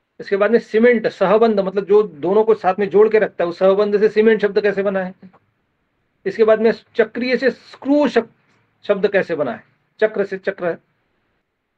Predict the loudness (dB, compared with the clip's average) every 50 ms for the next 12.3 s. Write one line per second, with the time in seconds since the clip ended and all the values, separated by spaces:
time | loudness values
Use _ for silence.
0 | _ _ _ _ _ _ _ _ _ _ _ _ _ _ _ _ _ -4 -2 -2
1 | 0 0 0 0 2 2 2 2 2 2 0 0 -2 -4 -4 -2 -2 -2 -2 -2
2 | -2 -4 -2 -2 -4 -4 _ -4 -4 -4 -2 -2 -2 -2 0 0 0 0 0 -2
3 | 0 0 0 -2 -2 -2 -10 -12 -12 -10 -8 -8 -6 -6 -6 -6 -6 -6 -6 -8
4 | -10 -10 -12 -16 _ _ _ _ _ _ _ _ _ _ _ _ _ _ _ -8
5 | -4 -2 -2 -2 -2 -4 -4 -4 -4 -4 -4 -4 -6 -6 _ -10 -8 -4 -2 0
6 | 0 0 -2 -4 -6 _ -6 -4 -4 -4 _ -6 -6 -6 -4 -6 -8 -8 -8 -10
7 | -10 -10 -10 -12 -14 -14 -16 _ _ _ _ _ _ _ _ _ _ _ _ _
8 | _ _ _ _ _ _ -4 -4 -4 -4 -4 _ _ -4 -4 -4 -4 -6 -10 -10
9 | -10 -10 _ -8 -8 -8 -6 -6 -2 0 2 2 2 4 2 2 0 0 -2 -2
10 | 0 0 0 0 -2 -4 -6 _ _ _ _ _ _ _ _ _ _ _ _ _
11 | _ _ _ _ _ -4 -4 -4 -4 -8 -6 -2 -2 -2 -2 0 0 0 0 2
12 | 0 0 0 2 0 -2